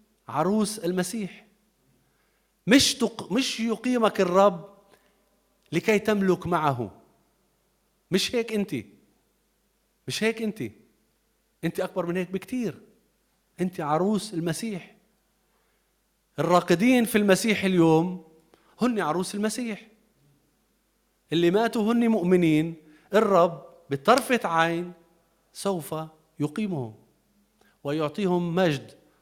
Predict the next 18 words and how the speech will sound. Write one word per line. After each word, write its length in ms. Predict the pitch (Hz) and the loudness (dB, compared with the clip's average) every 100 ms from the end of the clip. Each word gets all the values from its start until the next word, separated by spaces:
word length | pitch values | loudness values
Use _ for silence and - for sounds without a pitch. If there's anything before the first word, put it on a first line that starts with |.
| _ | _
ويعطيهم 520 | 127 135 117 185 170 156 | -6 -4 -4 -6 -4 -4
جسد. 540 | 185 185 131 - - _ _ _ _ _ _ _ _ _ | -4 -4 -6 -8 -20 _ _ _ _ _ _ _ _ _
ونتعزى 640 | 135 160 160 156 196 185 190 | -4 -2 0 0 0 -2 -6
كثيرًا 560 | 190 - 202 160 104 95 _ _ _ _ _ _ _ _ _ _ _ _ _ _ - | -4 -4 -4 -4 -6 -12 _ _ _ _ _ _ _ _ _ _ _ _ _ _ -2
لأنه 200 | 147 180 | 0 2
بدنا 140 | 190 | 0
نلتقي 320 | 208 233 170 | 0 -2 -4
غاد. 360 | 143 120 98 - _ _ _ _ _ _ _ _ _ _ _ _ _ _ 127 | -4 -4 -6 -14 _ _ _ _ _ _ _ _ _ _ _ _ _ _ -6
الرب 280 | 143 185 | -4 -2
بده 220 | 175 170 175 | -2 -2 -2
يقيم 520 | 185 214 240 226 - _ _ _ _ _ _ _ 135 | 0 -2 -2 -6 -12 _ _ _ _ _ _ _ -4
ويعطي 380 | 151 156 156 | 0 0 0
جسد، 460 | 143 160 156 147 135 - _ _ | -4 -2 -2 -4 -6 -20 _ _
والرب 320 | 127 143 160 | -8 -4 -2
بده 220 | 147 139 143 | -4 -6 -6
يحول 600 | - 185 156 143 131 127 _ 123 | -4 -4 -4 -6 -6 -12 _ -10
ويعطي 360 | 143 143 139 | -6 -6 -8
جسد، 320 | 127 127 110 | -10 -10 -12